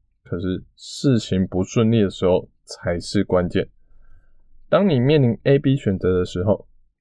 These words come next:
除了去思考你选了 A，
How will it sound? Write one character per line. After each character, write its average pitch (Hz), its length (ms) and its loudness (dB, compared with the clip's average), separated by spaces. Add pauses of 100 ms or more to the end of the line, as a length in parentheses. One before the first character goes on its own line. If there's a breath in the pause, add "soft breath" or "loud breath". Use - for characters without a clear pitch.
(400)
除 - 180 -2
了 160 160 4
去 190 140 0
思 156 240 2
考 107 180 2
你 107 160 2
选 104 200 0
了 95 180 0
A， 120 260 2